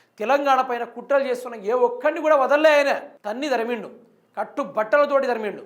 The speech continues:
అట్లాంటి కేసీఆర్ ఈ తెలంగాణ పైన పిచ్చి పిచ్చి రాసలు రాసే ఇలాంటి వెధవల్ని తెలంగాణ రాష్ట్రం పది ఏండ్ల పరిపాలన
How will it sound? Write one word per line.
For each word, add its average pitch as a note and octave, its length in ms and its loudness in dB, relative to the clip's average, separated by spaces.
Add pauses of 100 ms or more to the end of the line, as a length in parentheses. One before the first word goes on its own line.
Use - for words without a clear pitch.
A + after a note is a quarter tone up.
(380)
అట్లాంటి G#3 320 -8
కేసీఆర్ F#3+ 600 -8 (260)
ఈ F#3+ 60 -18
తెలంగాణ A#3 460 0
పైన B3 200 -2
పిచ్చి A#3+ 320 -12
పిచ్చి A#3+ 220 -8
రాసలు A3+ 300 0
రాసే G#3 400 -2
ఇలాంటి G#3+ 300 -4
వెధవల్ని C4 680 0 (380)
తెలంగాణ B3 340 -2
రాష్ట్రం A3+ 600 0 (260)
పది G#3+ 180 -6
ఏండ్ల B3+ 280 2
పరిపాలన A#3 720 0